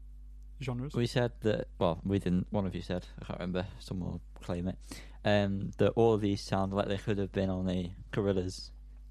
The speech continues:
Speaker 2: album, and almost speculated
Speaker 1: I said that.
Speaker 2: that it might have been Damon Albarn, Bo-, Burn, Born, Burn. But,
Speaker 1: Born.
Speaker 2: but, but, it's idea to, um, to do this, but,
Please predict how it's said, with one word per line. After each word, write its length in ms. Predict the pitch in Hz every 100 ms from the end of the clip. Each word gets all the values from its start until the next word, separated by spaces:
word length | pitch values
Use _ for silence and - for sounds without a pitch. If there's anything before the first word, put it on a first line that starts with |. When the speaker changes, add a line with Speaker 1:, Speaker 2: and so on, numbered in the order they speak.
| -
Speaker 2:
album, 380 | 95 95 98 95 - 107
and 100 | 101
almost 320 | 98 92 -
speculated 760 | - 101 - 95 92 - 92 98
Speaker 1:
I 100 | 131
said 160 | 120 120
that. 80 | - -
Speaker 2:
that 100 | 98
it 120 | -
might 400 | 95 101 95 -
have 140 | 92 -
been 340 | 95 92 92 - -
Damon 300 | - 92 92
Albarn, 520 | 92 92 95 92 95 - -
Bo-, 220 | - 101 -
Burn, 400 | 104 98 95 95
Born, 360 | - 98 95 90
Burn. 400 | - 101 95 92 98 - - - - - - -
But, 240 | 160 277 247
Speaker 1:
Born. 140 | 247 202
Speaker 2:
but, 200 | 262 285
but, 200 | 147 - - - - -
it's 300 | - - -
idea 420 | 120 113 113 107
to, 480 | 104 - 110 107 104
um, 380 | 101 101 98 104
to 80 | -
do 100 | 101
this, 180 | 98 95 -
but, 240 | 101 -